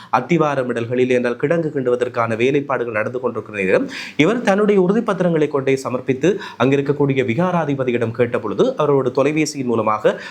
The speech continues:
தொடர்பு கொண்டு வினவிய போது, "இது பன்சலைக்குரிய காணி, உங்களுக்கு தெரியாதா?" என்று சொல்லி அவர் ஒரு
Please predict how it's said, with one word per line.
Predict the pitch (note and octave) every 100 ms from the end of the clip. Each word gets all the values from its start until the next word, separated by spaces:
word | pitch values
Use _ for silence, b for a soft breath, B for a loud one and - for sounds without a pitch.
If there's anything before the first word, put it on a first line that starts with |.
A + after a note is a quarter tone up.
| B
தொடர்பு | C3+ D3+ C#3+
கொண்டு | C3+ A#2+
வினவிய | A2 B2 A#2+
போது, | A2 G2+ F#3+ - B B
"இது | C3+ D3
பன்சலைக்குரிய | D3+ E3 G3 G3 F3+ E3 C#3+ C#3+ D3 B B
காணி, | - D3 D3 D3 C3+ A2+ A#2+
உங்களுக்கு | B2 D3 C#3+
தெரியாதா?" | C#3+ D3 D3+ C3+ B2 A#2 - B -
என்று | A#2
சொல்லி | A2+ B2+ C#3
அவர் | B2 G#2+ -
ஒரு | A2